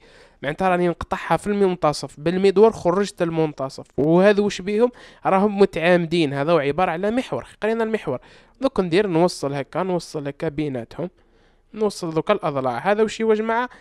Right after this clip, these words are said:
هذا هو المعين، قطراه متعامدان ومتناصفان.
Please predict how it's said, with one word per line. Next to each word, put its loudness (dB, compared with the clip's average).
هذا 0
هو 4
المعين، -2
قطراه 0
متعامدان 0
ومتناصفان. 0